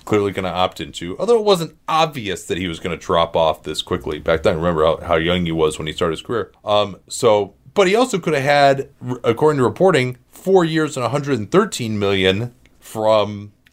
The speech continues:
a number of other teams, a max, that was the max at the time,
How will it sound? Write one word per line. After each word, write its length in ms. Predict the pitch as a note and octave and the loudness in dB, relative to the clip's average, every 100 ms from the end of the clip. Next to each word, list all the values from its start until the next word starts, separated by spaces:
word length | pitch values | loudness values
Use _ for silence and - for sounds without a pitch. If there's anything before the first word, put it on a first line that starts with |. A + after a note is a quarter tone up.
| - | -4
a 40 | |
number 300 | A#2 D#3+ D#3 | 0 2 2
of 80 | A#2 | 0
other 180 | E3+ D#3 | -2 -4
teams, 300 | - F#2+ F2 | -8 -8 -8
a 60 | |
max, 360 | E2+ G2 G#2+ - | -4 -2 -2 -4
that 180 | G2+ G#2+ | 0 0
was 160 | G2+ | 0
the 80 | - | -6
max 340 | E2+ G2 G#2+ - | -6 -4 -4 -6
at 80 | |
the 80 | F#2 | -12
time, 440 | - C3+ B2+ G2 | -6 -2 -2 -2